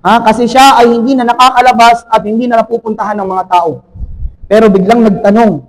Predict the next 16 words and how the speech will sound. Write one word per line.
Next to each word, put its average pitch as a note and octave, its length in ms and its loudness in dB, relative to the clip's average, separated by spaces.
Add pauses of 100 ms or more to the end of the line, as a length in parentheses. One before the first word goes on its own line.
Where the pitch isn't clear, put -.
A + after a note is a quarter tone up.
(280)
ang G#3 80 -2
matandang G3 480 -4
ito, F#3+ 320 -8 (320)
"Namatay G#3+ 480 0
na A#3+ 80 2
ba G3+ 320 2
ang G3 80 -8
kaibigan E3+ 560 -6
mo?" D3+ 240 -6 (720)
Na G3+ 80 -2
kinagulat G#3+ 640 2
ni G3 80 -8
Umar F#3 400 -2 (240)
at F3+ 80 -12
kanyang G3+ 320 -2
tinanong, F3 400 -4